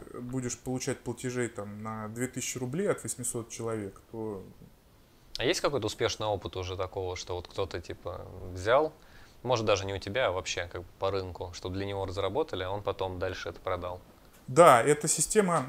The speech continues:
Speaker 1: я щас уже не вспомню точно, но есть такие системы. А, в Нижнем Новгороде есть разработчики, по, они занимаются C R M-кой по продаже воды.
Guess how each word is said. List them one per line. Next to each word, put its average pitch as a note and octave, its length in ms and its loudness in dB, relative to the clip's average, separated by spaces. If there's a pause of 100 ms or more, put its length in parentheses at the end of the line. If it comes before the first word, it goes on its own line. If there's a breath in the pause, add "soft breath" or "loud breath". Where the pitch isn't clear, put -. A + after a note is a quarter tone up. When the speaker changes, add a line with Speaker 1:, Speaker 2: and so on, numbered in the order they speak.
Speaker 1:
я D3 180 8
щас D3+ 240 2
уже D3 180 2
не D3 100 0
вспомню C#3 360 0
точно, A#3 340 0
но C#3 280 2
есть C#3 260 2
такие B2+ 240 -4
системы. G#3 500 2 (580 loud breath)
А, B2+ 200 6
в C3 100 2
Нижнем D#3 240 0
Новгороде D#3 320 2
есть B2 140 -2
разработчики, C3+ 640 2
по, B2 760 0 (320)
они C3 380 -2 (220)
занимаются B2+ 420 -2
C B2+ 100 -2
R B2+ 120 2
M-кой C3+ 180 -6
по - 80 -8
продаже A#2 360 0
воды. A2 260 -4